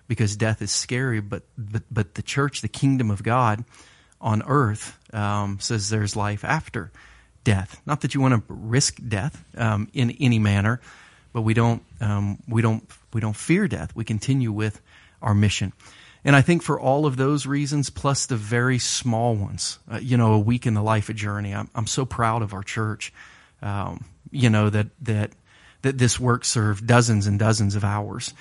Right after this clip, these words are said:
um, at Heart and Hand in Belton, getting a thrift store ready to reopen to serve underserved parts of, of our local community, a church that within eight minutes passed out a hundred and twenty boxes of fresh produce to, uh, people who,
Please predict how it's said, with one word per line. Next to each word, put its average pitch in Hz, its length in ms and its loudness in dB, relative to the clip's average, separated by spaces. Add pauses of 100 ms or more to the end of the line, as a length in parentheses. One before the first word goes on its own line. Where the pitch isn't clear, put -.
(320)
um, 101 440 -2
at 110 120 -2
Heart 117 240 -4
and 117 80 -4
Hand 107 340 2
in 101 140 0
Belton, 104 440 0
getting 104 260 0
a 101 40 -2
thrift - 280 -6
store 107 280 -4
ready 107 300 0
to 107 100 -2
reopen 107 540 0
to 107 80 -8
serve 107 540 -2 (500)
underserved 117 560 2
parts 110 360 -2
of, 104 260 -6
of 113 160 4
our 110 180 4
local 104 320 0
community, 107 500 -2
a 113 60 -8
church - 380 -4
that 113 160 -4
within 113 280 0 (120)
eight 127 260 0
minutes 110 440 4
passed 113 360 -2
out 110 140 -2
a 107 40 -6
hundred 113 280 0
and 104 120 -2
twenty 113 280 -4
boxes 107 580 -4 (460)
of 107 80 -4
fresh 113 340 2
produce 110 520 4
to, 104 220 0 (500)
uh, 104 240 2 (100)
people 117 340 0
who, 107 400 4